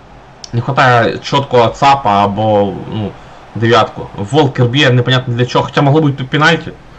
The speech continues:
Сімдесята хвилина. Я, до речі, за рахунком не смі-, за таблом не дивлюся.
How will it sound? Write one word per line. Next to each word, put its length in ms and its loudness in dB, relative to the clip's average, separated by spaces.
Сімдесята 420 0
хвилина. 320 0
Я, 60 0
до 100 0
речі, 220 -4
за 180 0
рахунком 440 -4
не 60 -6
смі-, 540 -6
за 260 0
таблом 420 -4
не 220 -2
дивлюся. 420 -4